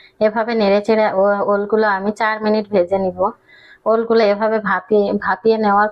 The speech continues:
পর যদি এভাবে লবণ হলুদ দিয়ে একটু ভেজে নেন চার মিনিট, তাহলে কিন্তু গাল ধরার কোনো প্রশ্নই আসে না। খুব ভালোভাবে খেতে পারবেন আর গালও ধরবে না। দেখেন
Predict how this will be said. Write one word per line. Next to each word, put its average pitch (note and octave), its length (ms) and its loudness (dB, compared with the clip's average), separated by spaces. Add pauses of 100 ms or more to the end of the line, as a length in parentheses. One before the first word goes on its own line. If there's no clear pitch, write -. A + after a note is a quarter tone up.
পর F#3+ 180 2 (460)
যদি A3 260 2 (120)
এভাবে G3+ 360 0 (500)
লবণ G#3 340 0
হলুদ G#3 320 0
দিয়ে G3+ 240 4
একটু G#3 240 0 (580)
ভেজে G#3+ 380 2
নেন G3+ 140 2 (100)
চার F#3+ 240 0
মিনিট, F#3+ 280 2 (800)
তাহলে A3 300 0 (100)
কিন্তু G#3 200 0 (120)
গাল F#3 140 -2 (100)
ধরার G#3 280 2
কোনো A3 140 -2 (100)
প্রশ্নই A3+ 400 0 (120)
আসে F#3+ 260 -6
না। F#3 80 0 (920)
খুব A#3 160 0 (140)
ভালোভাবে G#3+ 540 0
খেতে F#3+ 300 0
পারবেন F#3 340 -2 (920)
আর G3 160 2 (120)
গালও F#3+ 360 0
ধরবে F#3 320 0
না। F#3+ 80 0 (1800)
দেখেন G3+ 240 -2